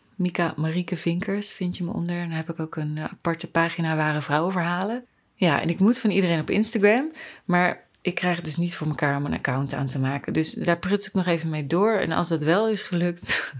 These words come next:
<laughs> dan hoor je het vanzelf. Ehm, voor nu, dank voor het luisteren naar deze podcast en het eerste verhaal van Iris.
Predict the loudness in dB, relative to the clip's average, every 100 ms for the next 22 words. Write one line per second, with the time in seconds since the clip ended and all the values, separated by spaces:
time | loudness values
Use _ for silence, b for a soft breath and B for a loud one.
0 | -10 -6 -6 -6 -10 -2 0 0 2 0
1 | 0 -2 0 0 0 -2 -6 -10 -18 B
2 | B B B B B _ -2 0 0 -2
3 | -2 -2 -2 0 2 4 4 0 -4 -16
4 | _ -10 2 4 4 2 -2 -4 0 0
5 | 0 -2 -4 -2 -2 -2 -4 -4 -6 -6
6 | -2 -2 -2 -4 -4 -6 -4 -2 -2 -4
7 | -2 0 0 -2 -4 -6 -4 -6 -6 -4
8 | -6 -6